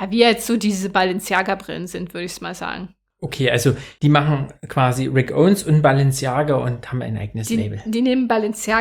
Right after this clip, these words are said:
Speaker 1: Balenciaga-Brillen und so ein bisschen Rick Owens als Inspo. Ich bleib dabei, auch dieser Look erinnert mich an Rick Owens, findest du nicht?
Speaker 2: Ja, aber auch das ist, also es gibt ja natürlich auch innerhalb dieser Riege von Labels gibt's natürlich einige, die diese Looks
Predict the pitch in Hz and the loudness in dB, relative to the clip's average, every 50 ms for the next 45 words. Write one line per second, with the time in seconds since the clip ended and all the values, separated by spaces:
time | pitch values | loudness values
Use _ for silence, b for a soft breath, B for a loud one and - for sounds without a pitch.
0 | 220 226 220 196 - - - _ _ - 226 202 - 214 202 202 214 226 247 285 | 0 0 -2 -4 -4 -8 -12 _ _ -16 -8 0 2 2 4 4 6 6 6 6
1 | 359 466 480 494 - _ _ _ _ _ _ _ _ - 233 262 240 247 240 240 | 4 0 -2 -6 -10 _ _ _ _ _ _ _ _ -4 -2 -2 -2 -2 -4 -4
2 | 240 - - - 254 247 240 226 226 - 170 190 208 220 247 240 - - 208 - | -4 -6 -4 -4 -2 0 0 0 -2 -2 -4 -2 -2 0 -2 -2 -4 -6 -6 -6
3 | - - 220 208 - - - - 175 175 - _ _ _ - 220 - - 208 240 | -6 -6 -6 -6 -6 -10 -14 -12 -12 -12 -14 _ _ _ -10 -10 -8 -6 -4 -4
4 | - - 440 339 254 214 208 208 175 202 - - - 247 254 - 440 381 311 262 | -2 0 0 2 2 2 2 0 -2 -6 -8 -10 -12 -8 -2 0 2 2 2 2
5 | - - - _ _ - - 208 190 196 196 185 190 190 175 - 190 180 180 180 | -2 -4 -12 _ _ -8 -6 -4 -2 -2 -4 -4 -4 -6 -8 -8 -8 -6 -6 -6
6 | 180 180 - 156 160 165 180 - - - 220 226 220 - - 196 202 233 359 440 | -6 -6 -8 -10 -10 -10 -10 -10 -6 -2 0 0 0 -2 -6 -6 -4 -4 -4 -4
7 | - - - _ _ _ _ _ _ - 127 135 151 214 254 226 - 143 143 156 | -6 -12 -16 _ _ _ _ _ _ 0 4 4 6 6 4 4 4 4 4 4
8 | 143 - - - _ _ _ _ - 151 143 - - 170 202 - - 135 - - | 4 2 -2 -12 _ _ _ _ -4 -4 -2 2 4 2 4 2 0 -4 -4 -2
9 | 143 131 135 135 - - 151 - - 151 147 147 147 151 170 160 151 160 175 165 | -2 -2 -2 -2 -2 -4 -2 2 4 4 4 4 2 2 0 0 0 0 -2 -2
10 | - - - - 160 175 190 196 190 185 175 165 156 139 147 156 170 175 170 - | -2 -4 0 4 6 6 6 6 4 4 2 2 2 2 2 2 2 2 0 -2
11 | 165 156 143 151 139 139 143 156 175 165 214 202 202 202 - - - - 147 139 | -2 0 2 2 2 4 2 2 2 4 4 4 4 2 -2 -6 -2 0 2 2
12 | 131 127 123 139 170 196 220 220 220 - - 160 147 - - - - 165 151 - | 2 4 4 4 4 4 2 0 0 -4 -6 -6 -8 -8 -12 -8 -6 -6 -4 -4
13 | 160 156 147 147 - - 131 139 156 165 160 160 147 147 151 147 143 143 139 135 | -4 -2 -2 -4 -4 -2 0 0 0 0 -2 -4 -6 -6 -4 -6 -4 -4 -6 -4
14 | - 135 131 147 175 - - - - - | -2 -2 0 0 0 -2 -4 -10 -12 -14